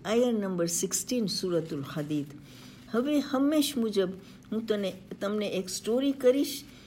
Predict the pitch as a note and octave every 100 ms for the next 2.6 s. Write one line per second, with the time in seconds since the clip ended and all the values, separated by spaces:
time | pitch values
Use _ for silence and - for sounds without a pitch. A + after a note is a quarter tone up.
0 | - - F#3+ G3 F3+ - G#3+ A#3 A#3 G3+
1 | F3 G#3+ - - G3 F#3 E3 C3+ - D#3
2 | A#2+ - A2+ A#2 -